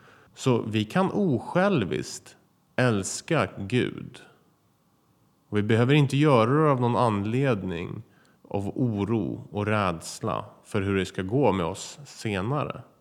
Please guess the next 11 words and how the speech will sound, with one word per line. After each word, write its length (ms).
utan 320
bara 480
älska 680
och 80
stiga 520
närmre 680
den 280
Gud 340
som 220
är 180
oss, 380